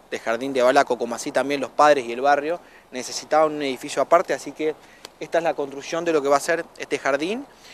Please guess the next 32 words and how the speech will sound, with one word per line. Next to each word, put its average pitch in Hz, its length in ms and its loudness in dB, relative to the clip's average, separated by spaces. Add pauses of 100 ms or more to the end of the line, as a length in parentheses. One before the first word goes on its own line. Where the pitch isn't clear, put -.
(120)
y 127 80 -4
vamos 143 200 6
a 147 40 0
ampliar 156 260 2
esa 143 140 -4
matrícula. 185 580 0 (180)
Van 139 140 -4
a 127 60 -6
tener 139 240 -6
au-, 147 180 2
aulas, 143 460 4
ahora 131 160 2
van 131 120 2
a 123 60 -2
contar 123 220 -4
un 123 80 -6
poco 139 180 -2
los 120 100 -4
detalles 120 360 -6
técnicos, 160 440 -6
Cristina 170 440 -12 (320)
y 123 80 -20
todo 131 140 -6
el 127 80 -8
equipo 123 440 -6 (480)
municipal 156 640 4 (100)
y 123 80 -10
la 120 60 -8
inspectora 123 360 -4
distrital 135 440 0
que 139 80 0
acompaña. 180 500 0